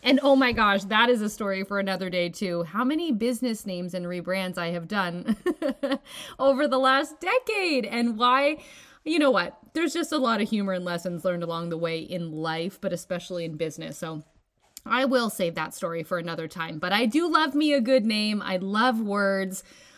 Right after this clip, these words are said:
I really feel into this mission of helping women to,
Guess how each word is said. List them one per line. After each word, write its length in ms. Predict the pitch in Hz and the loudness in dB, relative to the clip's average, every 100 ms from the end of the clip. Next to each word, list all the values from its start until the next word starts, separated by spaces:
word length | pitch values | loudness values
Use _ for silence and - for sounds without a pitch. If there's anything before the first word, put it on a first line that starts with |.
| - | -6
I 60 | 214 | -2
really 420 | 208 247 302 277 | 2 2 4 2
feel 420 | - 240 233 220 | 0 0 0 -2
into 320 | - 208 202 | -2 -2 -2
this 240 | 196 185 - | -2 -4 -4
mission 440 | 185 180 208 180 | -4 -4 -4 -6
of 160 | 170 165 | -6 -8
helping 520 | 165 180 202 180 170 | -4 -4 -4 -6 -4
women 440 | 175 175 170 165 | -4 -2 -4 -6
to, 520 | 151 196 170 165 160 | -8 -6 -6 -6 -8